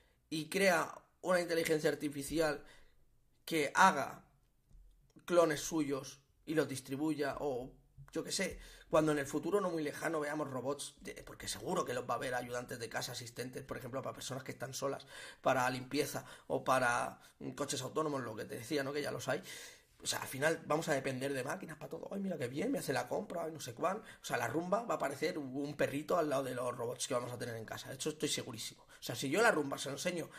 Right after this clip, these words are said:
a mi bisabuela, que alucinaría, ¿vale? Entonces, imagínate cuando, mm, de aquí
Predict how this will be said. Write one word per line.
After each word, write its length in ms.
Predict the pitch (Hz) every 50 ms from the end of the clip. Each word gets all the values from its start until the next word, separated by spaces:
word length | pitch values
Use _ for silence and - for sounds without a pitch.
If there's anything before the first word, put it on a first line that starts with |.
| -
a 80 | - 139
mi 100 | 139 139
bisabuela, 540 | 131 127 131 139 127 135 170 202 226 240 - - - - _ _ _ _ _ _ _ _ _ _ _ _ _ _
que 560 | - 156 139 131 127 127 127 127 127 127 - _ _ - -
alucinaría, 640 | - - 131 120 - 135 123 120 135 139 - - - - _ _ _ _ - - _ _ _ _ _ _ _ _
¿vale? 340 | - 117 113 135 170 190 - - - - -
Entonces, 400 | - 131 127 151 139 131 127 -
imagínate 640 | 131 131 123 - 151 147 151 147 160 180 196 247 254 -
cuando, 480 | - 143 143 135 127 123 120 117 117 - - - - - _
mm, 180 | - 147 143 135
de 100 | 131 135
aquí 460 | 120 - - 170 180 202 208 196 -